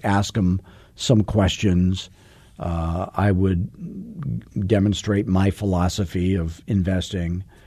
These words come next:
I would give them some actual examples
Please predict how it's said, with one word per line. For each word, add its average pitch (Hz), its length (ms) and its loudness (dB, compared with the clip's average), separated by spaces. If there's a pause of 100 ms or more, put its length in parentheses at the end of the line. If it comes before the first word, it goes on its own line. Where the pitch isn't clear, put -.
(180)
I 110 120 4
would 101 200 4
give 107 220 6
them 101 260 2
some 95 280 -2 (180)
actual 104 640 2
examples 87 920 0